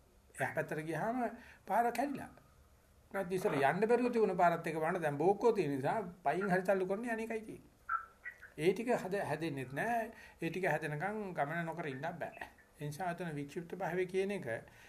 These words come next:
නීවරණ මට්ටමේ එකක්ද? පරිඋත්ථාන මට්ට-, මේ, මේ අනුසය මට්ටමේ එකක්ද? එහෙම නැත්නම් වීතික මට්ටමේ එකක්ද කියන එක හොඳට විවේකීව බලන්න.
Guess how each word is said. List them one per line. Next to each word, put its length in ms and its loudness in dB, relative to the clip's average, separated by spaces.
නීවරණ 500 -2
මට්ටමේ 440 0
එකක්ද? 320 -2
පරිඋත්ථාන 580 0
මට්ට-, 320 -2
මේ, 240 -4
මේ 220 -6
අනුසය 360 2
මට්ටමේ 480 0
එකක්ද? 340 -4
එහෙම 200 -2
නැත්නම් 480 -2
වීතික 440 -2
මට්ටමේ 460 2
එකක්ද 260 0
කියන 240 0
එක 80 -2
හොඳට 640 2
විවේකීව 480 2
බලන්න. 400 2